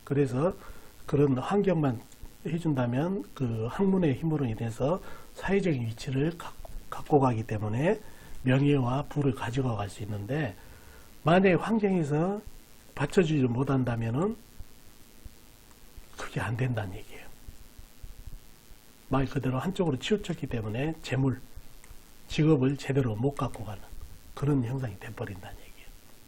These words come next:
그래서, 어, 바닥에 살면 살 수가 있다는 얘기예요. 자, 사주를 보면은, 사주를 보면은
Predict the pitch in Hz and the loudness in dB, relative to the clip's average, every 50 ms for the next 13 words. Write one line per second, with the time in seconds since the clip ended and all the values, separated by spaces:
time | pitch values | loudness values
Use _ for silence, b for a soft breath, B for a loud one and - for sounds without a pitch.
0 | - - - - - 123 - - 120 156 185 185 - B B B B B B B | -20 -20 -12 -8 -8 -6 -4 -2 -2 0 -2 -2 -4 B B B B B B B
1 | B B B B - - - - - 113 107 104 104 104 101 98 98 98 98 - | B B B B -20 -20 -14 -8 -6 -4 -4 -4 -6 -8 -10 -10 -12 -14 -16 -18
2 | - - - - - - 127 151 147 127 113 - - - 113 95 92 - - - | -18 -18 -12 -8 -4 0 2 4 4 4 2 -2 -4 -6 -6 -6 -6 -8 -8 -8
3 | 131 - - - - 110 - - - - - 110 101 - - - - - - - | -8 -8 -8 -10 -10 -12 -12 -12 -14 -14 -12 -12 -14 -12 -14 -16 -16 -16 -16 -18
4 | - - - - - - - - - - - - - - - - - - - - | -18 -18 -20 -20 -18 -16 -16 -16 -16 -18 -20 -20 -20 -20 -20 -20 -20 -20 -20 -20
5 | - - - - - - - - - - - - - - - B B B B B | -20 -20 -20 -20 -20 -20 -20 -20 -20 -20 -20 -20 -20 -20 -20 B B B B B
6 | B B B B B B B B B B - - - - - - - - - - | B B B B B B B B B B -20 -20 -20 -20 -20 -20 -20 -20 -14 -12
7 | - - - - 120 107 - - - - - - - 226 247 240 247 262 226 202 | -12 -12 -10 -10 -10 -10 -10 -12 -12 -10 -6 -2 4 6 6 6 8 8 8 8
8 | 151 110 - 117 120 117 113 113 117 147 151 101 95 98 - - - 185 202 202 | 8 6 4 2 2 2 0 0 0 0 0 -2 -2 -6 -8 -4 0 0 4 4
9 | 208 175 139 117 113 113 117 110 113 120 147 190 226 254 | 4 4 2 0 0 -2 -2 0 0 0 0 0 -2 -4